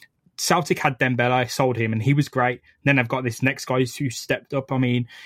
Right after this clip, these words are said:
he was fourth last year for assists alone, if you're ignoring goals, and he was first in goals.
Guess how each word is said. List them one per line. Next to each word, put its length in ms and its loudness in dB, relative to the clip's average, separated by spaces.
he 120 4
was 140 2
fourth 640 -2
last 320 -2
year 320 0
for 160 -6
assists 420 -4
alone, 340 0
if 140 -4
you're 80 0
ignoring 420 0
goals, 300 -2
and 100 0
he 60 2
was 120 0
first 360 -6
in 120 -6
goals. 440 -2